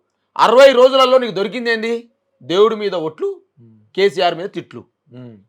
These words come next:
Speaker 1: ఇంతకంటే రేవంత్ రెడ్డి గారు చేసింది ఏముందో చెప్పని అడుగుతా ఉన్నాను నేను, నేను అడుగుతా
Speaker 2: పాపం
Speaker 1: ఉన్నాను.
Speaker 2: మూడు నెలల టైమ్ దొరికిందట పాపం, ఎలక్షన్ ఈసీ అంటున్నాడు, ఈ రోజు కూడా, నిన్న కూడా ఈసీ అనుమతులు ఇస్తలేదు మంత్రులతో చర్చలు జరపడానికి అని అంటున్నాడు. మరి ఇలాంటి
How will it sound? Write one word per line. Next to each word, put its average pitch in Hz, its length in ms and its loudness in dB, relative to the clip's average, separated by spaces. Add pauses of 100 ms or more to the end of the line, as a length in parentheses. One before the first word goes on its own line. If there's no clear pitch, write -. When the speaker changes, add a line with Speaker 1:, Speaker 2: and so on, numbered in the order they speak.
Speaker 1:
ఇంతకంటే 247 540 0
రేవంత్ 233 300 -2
రెడ్డి 226 160 -2
గారు 220 180 0
చేసింది 202 360 -8
ఏముందో 190 220 -12
చెప్పని 196 360 -6
అడుగుతా 151 260 -6
ఉన్నాను 135 240 -12
నేను, 202 180 -6
నేను 226 160 -2
అడుగుతా 247 220 0
Speaker 2:
పాపం 202 180 2
Speaker 1:
ఉన్నాను. 190 140 -6
Speaker 2:
మూడు 175 220 -6
నెలల 226 260 -4
టైమ్ 202 360 -8
దొరికిందట 175 500 -8
పాపం, 143 400 -12
ఎలక్షన్ 151 480 -12 (120)
ఈసీ 139 320 -14
అంటున్నాడు, 127 540 -14
ఈ 131 160 -12
రోజు 175 220 -8
కూడా, 185 160 -10
నిన్న 170 260 -10
కూడా 175 260 -4
ఈసీ 165 320 -8
అనుమతులు 156 440 -10
ఇస్తలేదు 143 440 -12 (340)
మంత్రులతో 143 500 -12 (160)
చర్చలు 135 400 -12
జరపడానికి 127 580 -10
అని 123 140 -10
అంటున్నాడు. 117 480 -16 (380)
మరి 185 180 -8 (100)
ఇలాంటి 175 360 -6